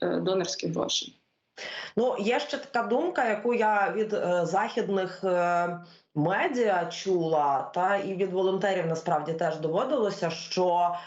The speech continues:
Speaker 2: ну, є певна кількість людей і організацій, е, і бізнесів, е, і це доволі велика кількість, які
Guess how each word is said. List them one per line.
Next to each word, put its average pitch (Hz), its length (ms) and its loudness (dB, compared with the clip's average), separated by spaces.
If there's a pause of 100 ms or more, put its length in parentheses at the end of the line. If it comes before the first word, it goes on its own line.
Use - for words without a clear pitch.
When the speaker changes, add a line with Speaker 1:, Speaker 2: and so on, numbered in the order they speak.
(120)
Speaker 2:
ну, 196 240 2
є 226 220 0
певна 226 360 2
кількість 196 500 -4
людей 208 440 2
і 185 140 0
організацій, 180 1120 0
е, 156 260 2
і - 20 -6
бізнесів, 208 800 0
е, 151 420 2
і 156 80 -2
це 160 160 -2
доволі 165 320 2
велика 170 400 0
кількість, 180 500 -2
які 208 420 0